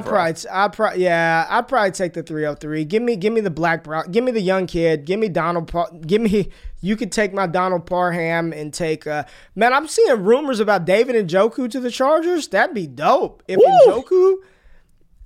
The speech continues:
Speaker 2: that'd be
Speaker 1: Woo!
Speaker 2: nice with Justin Herbert. Wouldn't that be a good move? Justin Herbert
Speaker 1: <laughs> That
Speaker 2: gets
Speaker 1: would be
Speaker 2: David Njoku.
Speaker 1: so
Speaker 2: They need
Speaker 1: good.
Speaker 2: a tight end. They need a tight end,
Speaker 1: Yeah.
Speaker 2: and he's an athletic field stretcher.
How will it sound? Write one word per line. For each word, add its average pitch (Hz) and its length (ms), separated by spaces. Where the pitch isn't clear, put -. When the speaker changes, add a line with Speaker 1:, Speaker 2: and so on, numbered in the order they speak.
Speaker 2:
that'd 226 240
be 403 140
Speaker 1:
Woo! 247 60
Speaker 2:
nice 240 500
with 185 140
Justin 220 360
Herbert. 269 540
Wouldn't 262 300
that 359 180
be 359 100
a 277 80
good 214 280
move? 277 480
Justin 233 340
Herbert 240 320
Speaker 1:
<laughs> - 0
That 247 80
Speaker 2:
gets - 140
Speaker 1:
would 202 60
be - 0
Speaker 2:
David 220 220
Njoku. 208 180
Speaker 1:
so 180 220
Speaker 2:
They 254 120
need 277 120
Speaker 1:
good. 370 120
Speaker 2:
a 254 40
tight 208 320
end. 196 280
They 202 140
need 285 220
a 294 60
tight 233 280
end, 226 220
Speaker 1:
Yeah. 131 100
Speaker 2:
and 208 80
he's 196 120
an 180 100
athletic 196 580
field 254 320
stretcher. 254 600